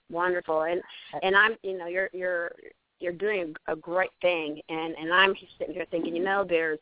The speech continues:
a conference coming up, U N conference on youth and development. There'll be a population control conference coming up, the U N one. That's where you,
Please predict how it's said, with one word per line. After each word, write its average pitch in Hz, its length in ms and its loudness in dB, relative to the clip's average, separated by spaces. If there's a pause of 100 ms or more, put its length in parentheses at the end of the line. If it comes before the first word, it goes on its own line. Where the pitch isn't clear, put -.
a 139 320 -4 (100)
conference 185 420 2
coming 175 260 -4
up, 175 320 6 (580)
U 180 180 0
N 175 180 0
conference 175 440 -2
on 160 340 -4
youth 180 360 0
and 160 160 -2
development. 170 840 2
There'll 139 160 -14
be 143 100 -8
a - 40 -12
population 180 640 0
control 175 400 -2
conference 175 440 0 (340)
coming 185 260 4
up, 175 100 2
the 170 60 -2
U 180 260 6
N 175 180 6
one. 175 280 6 (420)
That's 170 240 4 (120)
where 175 120 0
you, 175 240 0